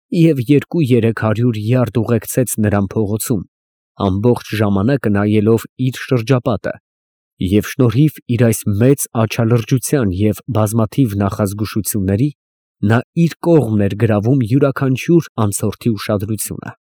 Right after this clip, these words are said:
Հասնելով խանութը, նավապետը նկատի ունենալով որոշ նրբություններ, անհրաժեշտ համարեց գնումների ժամանակ մի կողմ քաշվել, այնքան, որքան գնվելիք իրերը վրայի հագուստներ էին լինելու։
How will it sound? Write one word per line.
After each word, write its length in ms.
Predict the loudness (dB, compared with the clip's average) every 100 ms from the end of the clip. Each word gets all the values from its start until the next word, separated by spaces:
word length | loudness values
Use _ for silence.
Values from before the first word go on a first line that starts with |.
| _ _ _ _ _ _ _ _ _
Հասնելով 480 | -4 0 0 0 0
խանութը, 460 | -2 -4 -6 -10 -14 _ _ _ -2
նավապետը 600 | 0 2 0 0 0 0
նկատի 400 | 0 0 -2 0
ունենալով 600 | 2 2 0 0 0 -2 -8 -2
որոշ 420 | 2 2 2 0
նրբություններ, 760 | -4 -2 -4 -4 -2 0 0 -2 _ _ _ _ _ -2
անհրաժեշտ 720 | -2 2 2 2 0 0 0
համարեց 460 | 2 2 2 0
գնումների 540 | -2 0 2 4 2 0
ժամանակ 600 | 0 0 0 0 -2 -4 _ -2
մի 180 | 0 2
կողմ 340 | 4 4 4
քաշվել, 480 | -2 -4 -4 -8 -12 -16 _ _ _ -8
այնքան, 360 | -6 -2 0 2
որքան 380 | 0 0 0 2
գնվելիք 640 | 2 4 4 2 0 -4 -4
իրերը 420 | 0 2 0 -2 -12 _ _
վրայի 460 | -2 2 2 4 2
հագուստներ 680 | 0 -2 -2 -4 0 0 0
էին 280 | -2 -2 -4
լինելու։ 520 | -4 -4 -4 -8 -12